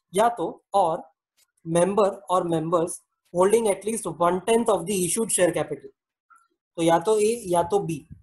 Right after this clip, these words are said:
कोई भी ये एप्लीकेशन फाइल कर सकता है, मतलब हंड्रेड members या one tenth of total, whichever is lower, या तो one tenth of issued share capital के होल्डर्स। And अगर कंपनी में शेयर कैपिटल नहीं है तो at least one fifth of the total number of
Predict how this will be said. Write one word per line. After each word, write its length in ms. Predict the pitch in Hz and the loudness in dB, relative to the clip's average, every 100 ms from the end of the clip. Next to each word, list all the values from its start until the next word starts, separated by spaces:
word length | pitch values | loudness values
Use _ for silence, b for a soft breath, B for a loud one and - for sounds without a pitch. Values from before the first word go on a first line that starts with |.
| - | -8
कोई 200 | 185 185 | 2 4
भी 120 | 190 | 4
ये 180 | 202 190 190 190 - 170 | 4 4 4 -2 -8 -4
एप्लीकेशन 480 | 160 165 160 175 170 | -4 -4 -6 -4 -2
फाइल 240 | 156 151 | -2 -2
कर 140 | 151 | -4
सकता 260 | 147 147 156 | -6 -10 -12
है, 100 | 190 b b _ 165 | -12 b b _ -4
मतलब 260 | 165 180 | 0 2
हंड्रेड 320 | 165 165 196 | 2 0 -2
members 320 | 190 185 202 185 | -2 0 0 2
या 100 | 180 | 2
one 240 | 165 156 | 2 0
tenth 200 | 175 175 | -2 0
of 120 | 185 - | -2 0
total, 260 | 156 180 170 | 0 0 -2
whichever 380 | 156 175 170 | -2 -2 0
is 160 | 170 151 151 | -2 -2 -2
lower, 200 | 151 202 - _ - | 0 -2 -6 _ -6
या 180 | 160 196 | 2 2
तो 300 | 220 214 - 165 | 2 -4 -4 0
one 140 | 170 | 0
tenth 280 | 170 202 202 | 0 -4 0
of 160 | 208 214 190 | -2 -2 -8
issued 300 | 170 226 220 214 | -4 0 0 2
share 140 | 202 | 2
capital 360 | 190 165 165 160 | 2 0 -2 -2
के 60 | 160 | 0
होल्डर्स। 520 | 147 135 135 - - _ _ _ _ _ _ - | -2 -2 -10 -16 -20 _ _ _ _ _ _ -2
And 100 | 190 | 2
अगर 200 | 190 208 | 2 2
कंपनी 320 | 208 190 202 | 2 0 0
में 120 | 214 | 0
शेयर 160 | 196 190 | 2 2
कैपिटल 380 | 185 180 190 175 | 2 2 2 2
नहीं 260 | 165 185 | 2 4
है 100 | 175 - - | 2 0 -4
तो 260 | 180 226 - _ 170 | -2 -2 -2 _ -4
at 100 | 151 | 0
least 240 | 190 160 | -2 0
one 200 | 160 165 170 | 0 2 0
fifth 220 | 202 - 170 | -2 -4 -8
of 120 | 156 | -6
the 120 | 175 214 175 | -6 -6 -2
total 300 | 160 190 185 156 | -2 -2 -2 -2
number 260 | 151 151 156 | -2 -2 -2
of 200 | 190 | -2